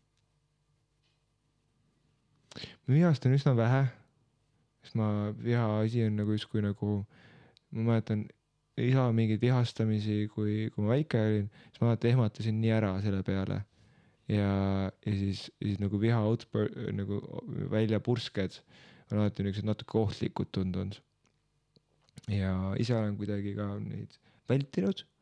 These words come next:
Ja, aga,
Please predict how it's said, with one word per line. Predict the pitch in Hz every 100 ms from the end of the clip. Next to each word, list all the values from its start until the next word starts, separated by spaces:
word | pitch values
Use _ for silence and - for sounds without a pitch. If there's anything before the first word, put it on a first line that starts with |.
| _ _ - - - _ _
Ja, | 110 104 101 98 98 98 98 98 - _ _ _ _ _ _ _ _ _ _ _ _ _ _ _ _ _ _ _ _ _ _ _ _ _ _ _ _ _ 160 - - 120 - 50 - -
aga, | 113 117 - 104